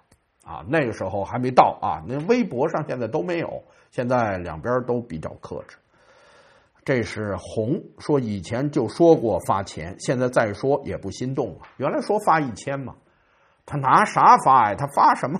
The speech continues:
发呀？<laughs> 现在整个赤字这么大，现在他还自己写发帖说三十七万亿，我也不知道他当家不当家。现在早过三十八万亿了，哪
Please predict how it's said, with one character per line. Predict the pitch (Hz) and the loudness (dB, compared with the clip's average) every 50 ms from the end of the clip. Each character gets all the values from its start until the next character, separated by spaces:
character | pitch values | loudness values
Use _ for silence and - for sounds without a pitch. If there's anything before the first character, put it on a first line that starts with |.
| - - - | -8 -6 -2
发 | - - - | 0 0 0
呀？ | - - - - - - - | 0 -4 -8 -8 -12 -16 -18
<laughs> | - - - | -16 -10 -8
现 | - - - 202 | -6 -4 0 4
在 | 185 151 | 4 4
整 | 147 156 147 147 151 | 4 4 0 2 4
个 | 214 220 190 | 6 4 4
赤 | 156 - - - 240 196 165 | 4 -2 0 2 4 4 4
字 | 156 208 226 190 | 2 2 2 4
这 | 156 233 214 | 4 4 2
么 | 170 156 | 4 4
大， | - 175 156 117 - - - - - - | 6 6 6 4 2 -4 -20 -20 -20 -4
现 | - - 226 190 | 4 4 6 6
在 | 180 180 165 143 | 8 6 6 6
他 | 135 - 208 196 | 4 4 4 6
还 | 180 185 | 6 4
自 | 185 - 208 185 135 | 2 0 -2 -2 0
己 | 117 147 165 | 2 0 0
写 | 160 160 160 143 | 0 0 -2 0
发 | - - 160 165 | 4 6 6 6
帖 | - - - 85 | 4 0 -8 -6
说 | - - 143 | -2 0 0
三 | 143 - 165 160 135 | 0 0 -2 -2 -2
十 | 131 113 | -6 -8
七 | - - - 160 | -6 -4 -2 0
万 | 151 139 113 95 92 | 2 0 0 0 -4
亿， | 104 98 - - - - - - - - - _ _ _ - | -8 -8 -10 -12 -16 -20 -20 -20 -20 -20 -20 _ _ _ -2
我 | - 147 180 | 2 4 6
也 | 180 | 6
不 | 139 156 | 6 4
知 | 185 180 | 4 4
道 | 165 156 | 4 2
他 | 170 180 | 2 4
当 | 180 - 226 226 202 170 | 6 6 6 6 4 0
家 | 139 120 104 107 | 0 0 0 0
不 | - 110 | -2 -6
当 | 101 101 92 98 101 | -8 -8 -8 -8 -8
家。 | 87 98 95 90 - | -6 -6 -6 -6 -6
现 | - - 214 190 | -4 -4 -2 -2
在 | 170 160 | -2 -2
早 | 131 - - 80 82 90 | -2 -2 -4 -4 -4 0
过 | - 226 254 202 143 | 6 8 8 8 8
三 | - 170 147 131 117 | 8 4 2 2 0
十 | 127 | 0
八 | 104 117 120 | 2 4 4
万 | 120 117 117 104 95 | 4 2 0 -4 -4
亿 | 101 107 92 | -6 -6 -6
了， | 71 73 | -8 -10
哪 | 78 73 | -12 -12